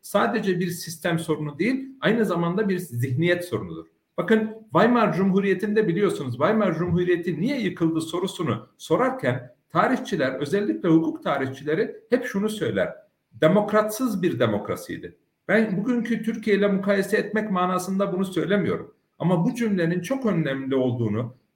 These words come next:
Türkiye'de her bir, e, demokratın bu soruyu kendisine sorduğunu ve demokrasi bilinciyle yüzleşmesi gerektiğini, Türkiye'de demokratların da sayısının arzu edilenin çok gerisinde, siyasi partilerden bahsediyorum tabii ki,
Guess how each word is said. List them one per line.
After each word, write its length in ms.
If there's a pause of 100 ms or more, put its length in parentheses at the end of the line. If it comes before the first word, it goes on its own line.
Türkiye'de 520
her 320
bir, 320 (300)
e, 80 (460)
demokratın 760 (140)
bu 60
soruyu 480
kendisine 640
sorduğunu 640
ve 160
demokrasi 600
bilinciyle 680 (140)
yüzleşmesi 640
gerektiğini, 680 (160)
Türkiye'de 520
demokratların 760
da 340
sayısının 720
arzu 360
edilenin 840 (240)
çok 340
gerisinde, 520
siyasi 480
partilerden 580
bahsediyorum 640
tabii 260
ki, 200